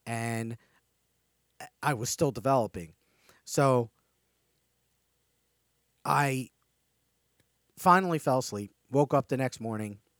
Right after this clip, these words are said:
and really tried to forget the entire incident because, again, I thought it was the guy downstairs. So I was just like, "Okay, that's an experience. I'm moving on."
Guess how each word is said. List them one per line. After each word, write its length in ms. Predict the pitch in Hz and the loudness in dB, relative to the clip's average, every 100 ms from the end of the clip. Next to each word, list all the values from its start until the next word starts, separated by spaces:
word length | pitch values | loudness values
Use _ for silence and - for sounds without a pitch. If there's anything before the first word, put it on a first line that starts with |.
| _ - | _ -2
and 180 | 175 165 | 0 0
really 240 | 262 247 | 0 -2
tried 260 | - 185 151 | 0 0 0
to 60 | |
forget 440 | - 120 - 147 - _ _ | -6 -8 -4 -4 -4 _ _
the 140 | 123 120 | -8 -8
entire 460 | 113 - 127 117 | -4 0 2 2
incident 440 | 120 170 117 98 98 | 0 -2 -6 -8 -6
because, 500 | 123 117 147 139 139 - _ - | -6 2 4 4 2 -8 _ -10
again, 320 | 120 170 156 | -2 0 2
I 100 | 120 | 0
thought 220 | - 135 | 0 0
it 60 | 131 | 0
was 140 | 123 | -4
the 60 | 120 | -2
guy 220 | 127 127 | 2 2
downstairs. 720 | 127 123 - 156 180 104 98 | 2 -4 -4 -2 0 -2 -6
So 420 | - 107 110 107 _ - - - | -6 -4 -4 -6 _ -20 -18 -4
I 100 | 120 | -4
was 80 | 117 | -2
just 160 | 127 | -4
like, 160 | 127 117 | -4 0
"Okay, 400 | 139 175 226 233 _ | 0 4 2 0 _
that's 240 | 127 120 - | -2 -2 -2
an 80 | |
experience. 640 | 123 - 156 170 170 170 - - | -6 -6 -2 0 2 0 -4 -6
I'm 160 | 127 | -4
moving 340 | 127 127 123 113 | -2 0 -2 -4
on." 220 | 101 85 | -6 -8